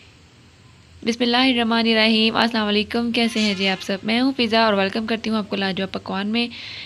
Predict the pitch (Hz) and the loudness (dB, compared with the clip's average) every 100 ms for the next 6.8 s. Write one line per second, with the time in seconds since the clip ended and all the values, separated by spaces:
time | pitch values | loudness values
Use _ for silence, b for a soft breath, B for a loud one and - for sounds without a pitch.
0 | B - 233 233 277 269 247 247 254 247 | B -2 0 2 2 4 2 0 0 2
1 | 233 233 233 226 214 226 220 208 196 196 | 2 2 2 2 2 0 0 0 -2 -2
2 | 208 220 226 208 214 214 214 196 196 196 | -2 0 0 2 2 2 0 0 0 0
3 | 208 220 220 220 - 208 196 208 214 208 | 0 0 2 0 2 0 2 0 0 2
4 | 208 202 196 208 226 226 214 214 226 - | 2 2 2 0 0 -2 -4 -4 -2 0
5 | 196 233 214 202 196 208 226 233 220 208 | 0 0 0 0 0 0 0 -2 0 0
6 | 208 208 202 208 202 208 226 | 2 0 2 0 0 0 0